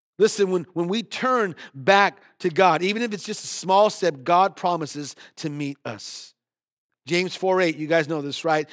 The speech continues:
"Come near to God, and he will come near to you." Jeremiah three twenty-two, "Return, faithless people, I will cure you of backsliding."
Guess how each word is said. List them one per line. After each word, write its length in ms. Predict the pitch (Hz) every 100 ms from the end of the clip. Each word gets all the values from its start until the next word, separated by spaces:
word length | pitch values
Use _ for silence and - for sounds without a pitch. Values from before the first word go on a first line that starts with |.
| -
"Come 220 | - 160 147
near 160 | 151
to 80 | 143
God, 720 | 120 147 151 175 196 208 196 - _ _ _
and 80 | 117
he 100 | 139
will 160 | 131
come 280 | 117 151 139
near 220 | 123 147 143
to 160 | -
you." 320 | 151 104 98 _ _ _ _ _ _ _ _ _ _ _ _ _ _ _ _
Jeremiah 600 | 170 175 185 190 180 151 -
three 280 | - 185 185
twenty-two, 760 | 151 - 175 165 - 190 170 120 - - -
"Return, 720 | 165 - 233 269 277 277 240 - _
faithless 960 | - - 247 294 277 269 285 269 - -
people, 640 | - 277 226 180 175 180 175 - - _ _ _ _ -
I 180 | 165 180
will 200 | 175 156
cure 420 | 156 - 240 226
you 420 | 180 143 156 156 -
of 240 | 147 139 _ _
backsliding." 960 | 131 127 - - - 113 107 92 85